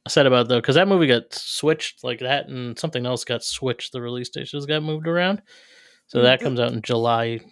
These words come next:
Speaker 1: twenty-eighth of twenty twenty-three.
Speaker 2: I'll say, I'm not gonna lie, as soon as you said that there were three women with, with superpowers, I just immediately thought Powerpuff Girls.
Speaker 1: Yeah,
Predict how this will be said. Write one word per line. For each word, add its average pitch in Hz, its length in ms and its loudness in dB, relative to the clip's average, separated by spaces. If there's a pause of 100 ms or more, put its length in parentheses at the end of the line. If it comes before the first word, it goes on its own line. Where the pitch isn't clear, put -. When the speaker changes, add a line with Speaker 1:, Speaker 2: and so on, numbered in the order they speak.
Speaker 1:
twenty-eighth 117 520 -8
of 113 120 -14
twenty 117 280 -14
twenty-three. - 600 -16 (180)
Speaker 2:
I'll 214 80 -6
say, 202 160 0
I'm 185 80 -4
not 208 160 -4
gonna 190 180 -2
lie, 180 240 2
as 180 140 -2
soon 190 140 -6
as 196 60 -6
you 202 80 -4
said 185 100 0
that 160 120 0
there 165 120 -2
were 160 100 -2
three 180 380 -2
women 175 340 -6
with, 170 140 -6 (480)
with 190 180 -2
superpowers, 180 560 0
I 175 100 -2
just 170 460 -4
immediately 165 420 -4
thought - 280 -2
Powerpuff 151 480 -2
Girls. 151 480 -8 (140)
Speaker 1:
Yeah, 185 280 4